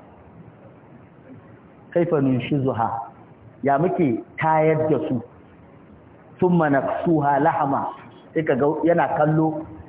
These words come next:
ƙashin haƙarƙari ya kakkarye, ɗaya a can, ɗaya a can, na hannu ɗaya a can, ɗaya can, ɗaya kaza, ɗaya kaza. Kawai sai ya ga,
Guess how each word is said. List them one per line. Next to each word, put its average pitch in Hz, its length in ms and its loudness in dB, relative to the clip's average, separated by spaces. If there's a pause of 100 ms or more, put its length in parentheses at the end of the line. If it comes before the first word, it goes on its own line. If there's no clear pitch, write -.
(1500)
ƙashin 156 560 -2 (220)
haƙarƙari 143 720 0 (260)
ya 147 200 2
kakkarye, 151 680 0 (220)
ɗaya 165 420 2
a - 120 2
can, 147 200 -2 (200)
ɗaya 156 220 2
a 143 160 2
can, 151 160 0 (300)
na 139 180 0
hannu 160 480 0
ɗaya 160 180 4 (100)
a 139 120 0
can, 147 140 2 (100)
ɗaya 160 240 2
can, 151 160 0 (300)
ɗaya 160 500 4
kaza, 147 200 2 (120)
ɗaya 165 180 2
kaza. 139 260 2 (280)
Kawai 175 240 2
sai 156 80 2
ya 156 100 4
ga, 156 200 2